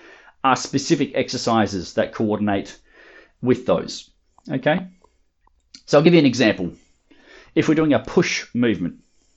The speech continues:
okay, that is where we either push or press a weight or a resistance away from the body.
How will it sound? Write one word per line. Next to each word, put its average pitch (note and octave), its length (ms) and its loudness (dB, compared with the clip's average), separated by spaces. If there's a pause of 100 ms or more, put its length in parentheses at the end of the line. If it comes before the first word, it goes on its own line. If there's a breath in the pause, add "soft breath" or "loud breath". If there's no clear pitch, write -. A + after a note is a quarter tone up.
(280)
okay, - 260 0
that D3 160 2
is C3+ 140 -2
where C3 140 2
we B2+ 140 -2
either A#2 220 -2
push - 480 -4
or A#2+ 180 -2
press - 460 -4
a G#2+ 60 2
weight A#2+ 560 0
or A2+ 140 2
a G2+ 120 0
resistance B2+ 720 -2
away G#2 420 4
from B2 200 -2
the A2 80 -2
body. F2 340 -2